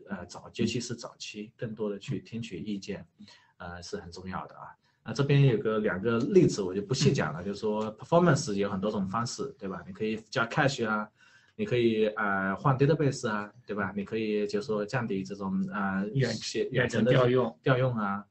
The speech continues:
Speaker 1: 或者说你说用这个 message，呃，异步的方式来处理啊，对吧？就很多种形式，然后每个，每个产品都可能有不同的需求。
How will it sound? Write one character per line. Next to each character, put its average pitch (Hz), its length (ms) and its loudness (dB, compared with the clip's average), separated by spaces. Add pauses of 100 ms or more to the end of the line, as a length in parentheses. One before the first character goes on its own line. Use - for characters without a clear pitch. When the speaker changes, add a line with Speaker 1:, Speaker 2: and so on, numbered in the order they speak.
Speaker 1:
或 110 140 -6
者 104 40 -8
说 104 300 0
你 98 100 0
说 101 220 -2
用 107 380 -4
这 98 100 -10
个 98 80 -8
message， 101 580 -6 (140)
呃， 95 400 -4 (300)
异 147 160 6
步 143 120 4
的 107 120 2
方 113 180 -6
式 117 180 -4
来 92 140 -8
处 117 220 -8
理 - 160 -6
啊， 90 280 -14
对 104 120 -8
吧？ 110 160 -6 (200)
就 127 140 -4
很 110 160 -2
多 139 100 6
种 131 160 4
形 107 200 -4
式， 110 240 0
然 107 100 0
后 113 80 0
每 98 200 0
个， 123 420 4
每 107 160 0
个 123 120 4
产 131 220 2
品 110 160 2
都 120 80 2
可 - 140 -2
能 101 180 0
有 107 80 4
不 120 140 -6
同 110 120 -8
的 110 120 -6
需 - 120 -6
求。 175 160 -4